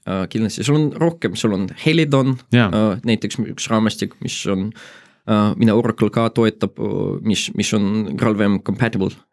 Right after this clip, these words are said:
Speaker 1: ja, äh, nii-öeldes. Põhimõtteliselt, mis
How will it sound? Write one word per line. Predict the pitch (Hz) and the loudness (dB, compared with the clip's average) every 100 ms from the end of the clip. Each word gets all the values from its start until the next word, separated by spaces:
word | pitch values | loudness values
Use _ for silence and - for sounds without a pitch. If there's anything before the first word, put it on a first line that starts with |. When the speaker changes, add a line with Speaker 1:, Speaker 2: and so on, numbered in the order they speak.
| - | -4
Speaker 1:
ja, | 98 98 - | -2 0 -2
äh, | - - - 98 98 98 - - | -6 -8 -4 -2 -2 -4 -6 -2
nii-öeldes. | 104 101 98 - - - - - - - - - - _ _ | 2 2 0 -2 -8 -16 -20 -20 -20 -20 -20 -20 -20 _ _
Põhimõtteliselt, | 208 214 180 175 147 120 117 | 4 6 4 4 2 2 2
mis | 139 123 | 4 4